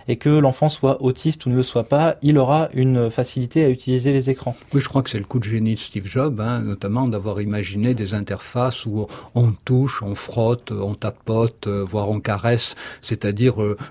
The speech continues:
Speaker 2: le mode de relation, euh, primitif, hein, de l'être humain, son environnement.
Speaker 1: C'est ça.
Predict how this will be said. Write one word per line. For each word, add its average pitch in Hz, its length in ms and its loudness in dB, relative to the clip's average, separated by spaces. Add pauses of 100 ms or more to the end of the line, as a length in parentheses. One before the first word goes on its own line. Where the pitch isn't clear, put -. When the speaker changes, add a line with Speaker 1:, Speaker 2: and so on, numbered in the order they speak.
Speaker 2:
le 107 120 -2
mode 117 320 2
de 104 320 -2
relation, 107 760 -2
euh, 101 40 -4
primitif, 131 760 0
hein, 151 140 2
de 110 100 -2
l'être 107 320 -4
humain, 127 180 0
son 110 220 -6
environnement. 113 580 -2 (140)
Speaker 1:
C'est 156 160 0
ça. 135 260 4